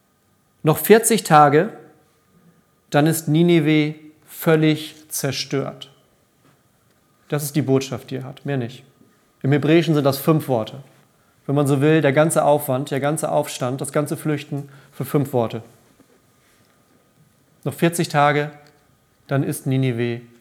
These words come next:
ganz zerstört.“ Das ist eine kurze Predigt. Fünf Worte.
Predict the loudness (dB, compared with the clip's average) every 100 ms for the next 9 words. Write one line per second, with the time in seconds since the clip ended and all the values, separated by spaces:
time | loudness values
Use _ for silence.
0 | _ _ _ -2 -2 -2 -6 -6 -8 -8
1 | -10 -10 -16 _ _ _ _ _ _ _
2 | -4 4 4 4 0 -6 -12 -14 -20 _
3 | _ _ _ _ _ _ _ _ _ _
4 | _ _ _ _ _ _ _ _ -2 0
5 | 0 -2 -2 -8